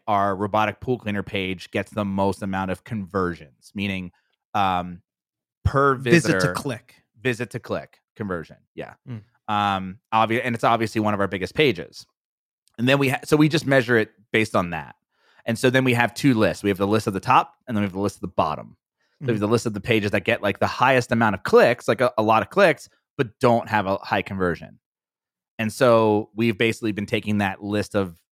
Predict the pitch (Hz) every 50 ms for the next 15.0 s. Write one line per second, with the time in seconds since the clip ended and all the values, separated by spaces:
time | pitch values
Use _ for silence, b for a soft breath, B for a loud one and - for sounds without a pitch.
0 | _ _ _ _ _ _ _ - 123 110 107 95 98 90 - 104 101 98 101 95
1 | _ - 95 95 92 107 107 98 85 - _ _ - 110 107 117 98 104 95 98
2 | - - 127 110 101 - - 120 110 95 104 101 98 - - 104 101 120 139 139
3 | - _ _ - 107 110 110 110 120 117 123 120 127 113 117 131 - - 139 147
4 | 135 127 123 113 110 - 110 107 139 156 135 135 113 104 113 - - - 110 113
5 | 113 110 104 98 98 - - 98 98 95 95 87 90 90 - - 95 90 82 -
6 | - 95 73 67 - - - - - _ _ _ _ _ _ _ _ _ _ _
7 | - 104 98 80 87 101 98 95 101 80 90 98 95 90 82 82 - - 69 50
8 | - - - _ _ _ _ 113 101 104 - - - - 131 120 110 101 98 98
9 | 90 87 87 - - 90 87 - - 92 95 95 - 127 120 113 107 104 101 98
10 | B B B B - 92 - - 143 139 131 - 117 110 - 117 107 104 101 98
11 | 98 98 - 101 90 - 107 98 95 98 92 85 - - - 69 - - - -
12 | - 110 98 - 113 107 - 147 123 95 80 76 - _ _ _ _ _ _ _
13 | _ _ _ _ _ _ _ _ _ _ - 117 113 117 123 139 143 143 139 127
14 | 120 120 107 - 117 98 113 117 117 117 113 113 113 110 107 110 98 - _